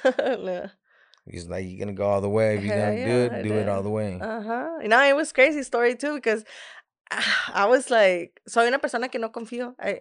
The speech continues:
Speaker 1: it's hard for me to trust people.
Speaker 2: Mm-hmm.
Speaker 1: Um, just because I've been burned so many times. Uh,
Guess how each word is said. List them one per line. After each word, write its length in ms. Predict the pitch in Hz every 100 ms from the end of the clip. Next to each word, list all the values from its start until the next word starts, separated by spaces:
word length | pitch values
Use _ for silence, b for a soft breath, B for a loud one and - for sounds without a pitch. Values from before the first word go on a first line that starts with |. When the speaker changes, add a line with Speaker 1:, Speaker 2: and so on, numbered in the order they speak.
| -
Speaker 1:
it's 140 | 190 -
hard 180 | 220
for 100 | 220
me 120 | 220 202
to 80 |
trust 260 | 196 185 190
people. 340 | 196 - 214 -
Speaker 2:
Mm-hmm. 640 | 113 101 92 - _ -
Speaker 1:
Um, 420 | 185 175 170 196 - _ _
just 140 | - -
because 180 | - -
I've 80 | 175
been 180 | 185
burned 240 | 175 160 180
so 100 | 190
many 160 | 190
times. 300 | 202 202 214 220 226 226 B
Uh, 560 | - 196 190 190 185 185